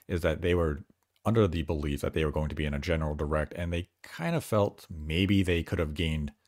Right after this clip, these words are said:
greater social media engagement had they just tweeted it out themselves. But Nintendo doesn't always disclose exactly the form factor that the direct to partners as far as the type of, you know, showcase their title will be show-,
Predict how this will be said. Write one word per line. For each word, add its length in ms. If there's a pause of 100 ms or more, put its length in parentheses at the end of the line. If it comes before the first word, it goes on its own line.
(300)
greater 480
social 380
media 300
engagement 480
had 200
they 120
just 200
tweeted 300
it 100
out 180
themselves. 640 (440)
But 580 (500)
Nintendo 380
doesn't 360
always 260
disclose 540
exactly 480
the 80
form 380
factor 440
that 180
the 80
direct 640
to 220 (480)
partners 560 (140)
as 320
far 400
as 240
the 160
type 300
of, 260 (800)
you 100
know, 140
showcase 520 (180)
their 240
title 380
will 180
be 120
show-, 240